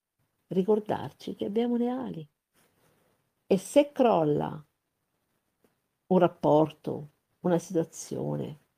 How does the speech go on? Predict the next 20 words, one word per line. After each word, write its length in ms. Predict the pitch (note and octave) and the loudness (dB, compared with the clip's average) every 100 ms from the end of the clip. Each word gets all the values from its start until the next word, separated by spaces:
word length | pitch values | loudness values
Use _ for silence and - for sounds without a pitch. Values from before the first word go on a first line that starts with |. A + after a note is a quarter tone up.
| _ _ | _ _
un 160 | E3+ E3+ | -2 0
lavoro, 720 | D3 D3 C3+ C#3+ C3 B2 - | 0 -2 -2 -2 -2 -6 -6
un 100 | E3+ | -8
qualsiasi, 640 | - G3+ - D4 B3 E3+ - _ _ _ _ _ _ _ _ | -8 -12 -6 -6 -4 -6 -8 _ _ _ _ _ _ _ _
qualsiasi 400 | - A3+ C4 A3+ | -4 -2 -2 0
parte 460 | G#3+ G3 F3 - - | 2 2 0 -6 -6
della 140 | D3+ | -4
nostra 400 | D#3 D3 - D#3 | -4 -8 -6 -6
vita, 460 | D#3 D3 - C#3 D#3 _ _ _ _ _ _ _ _ _ _ _ | -4 -8 -12 -14 -16 _ _ _ _ _ _ _ _ _ _ _
sti 320 | - - A#3+ A3+ | -20 -8 -6 -6
cazzi, 960 | G#3 G3+ F#3+ - - D#3+ C#3+ C3+ C#3+ _ _ _ _ _ _ _ _ _ _ _ _ _ _ _ _ _ _ _ _ _ _ _ _ | -10 -10 -12 -14 -14 -10 -10 -10 -16 _ _ _ _ _ _ _ _ _ _ _ _ _ _ _ _ _ _ _ _ _ _ _ _
ci 160 | - A#3 | -8 -6
può 120 | A3+ | -6
far 280 | - A3 A3 | -2 -2 0
male 180 | A3+ | 2
un 120 | G#3+ G3 | 0 -2
momento 520 | C4 A3 A3 G#3+ G#3 G#3 | 0 2 2 0 2 2
lì 140 | G#3 | 2
per 180 | G#3 F#3+ | 0 0
lì, 340 | G#3 G3 D#3 | 0 -2 -4